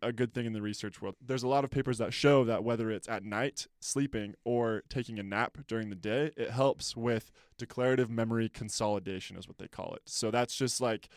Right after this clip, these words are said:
your brain making sense of and filing things away in the right folders in your brain,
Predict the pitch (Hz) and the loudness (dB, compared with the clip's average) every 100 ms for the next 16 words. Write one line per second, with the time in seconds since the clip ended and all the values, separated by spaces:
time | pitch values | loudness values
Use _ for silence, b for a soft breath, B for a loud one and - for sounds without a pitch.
0 | b b 120 113 123 123 127 123 120 123 | b b -6 -2 0 0 0 -2 -2 -2
1 | 123 120 - 120 120 123 123 110 110 - | -2 -2 0 0 0 2 2 0 -6 0
2 | 113 117 113 113 113 110 107 110 113 101 | 2 2 0 -4 -6 -2 0 0 -2 -4
3 | 104 104 - 110 107 120 131 139 143 117 | -4 -4 -4 -2 0 2 0 0 -4 -4
4 | 120 123 127 143 | -4 -2 -2 -2